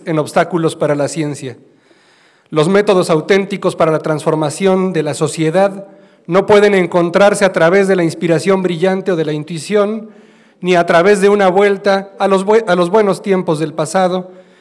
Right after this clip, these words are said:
que en la distante perspectiva histórica parecen ser un idilio de paz, pero que en realidad representaban la amarga lucha de clases y la explotación de una clase sobre otra. Boris Hessen, en un texto que se llama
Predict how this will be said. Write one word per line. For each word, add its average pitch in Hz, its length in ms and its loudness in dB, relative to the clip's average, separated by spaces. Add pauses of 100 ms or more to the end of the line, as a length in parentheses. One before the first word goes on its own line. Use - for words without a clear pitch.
(140)
que 151 100 -2
en 160 100 0
la 170 100 2
distante 196 440 -2
perspectiva 185 560 -4
histórica 185 580 -4
parecen 175 360 -4
ser 190 160 -4
un 180 100 -4
idilio 180 360 -4
de 151 100 -2
paz, 180 420 -4 (440)
pero 143 200 -6
que 165 60 -4
en 156 80 -2
realidad 165 400 0
representaban 165 720 -2
la 151 80 -4
amarga 165 360 0
lucha 165 300 -6
de 139 120 -8
clases 160 560 -8 (300)
y 147 80 -10
la 143 80 -4
explotación 147 640 -4
de 160 60 -4
una 156 140 -4
clase 156 320 -6
sobre 131 300 -8
otra. 127 340 -8 (1000)
Boris 160 380 0
Hessen, 131 400 -6 (720)
en 147 120 -6
un 165 140 -2
texto 175 300 -4
que 139 80 -12
se 147 140 -6
llama 175 540 -4